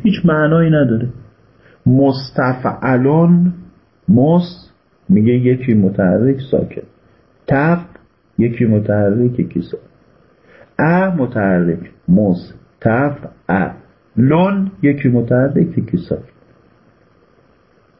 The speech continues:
یعنی در واقع مثل اون توی کلاس‌های ابتدایی، اول ابتدایی که می‌گن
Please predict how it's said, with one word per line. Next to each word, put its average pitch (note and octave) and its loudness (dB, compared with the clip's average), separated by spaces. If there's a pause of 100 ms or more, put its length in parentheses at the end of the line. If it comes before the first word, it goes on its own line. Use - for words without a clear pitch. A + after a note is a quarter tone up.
(260)
یعنی C3 2
در D3 0
واقع B2+ 2
مثل E3 2
اون D#3+ 4 (1120)
توی A2+ 2 (1080)
کلاس‌های G2+ 0
ابتدایی، F#2+ 0
اول F2 0
ابتدایی F#2 0
که G#2 -2
می‌گن E2+ 2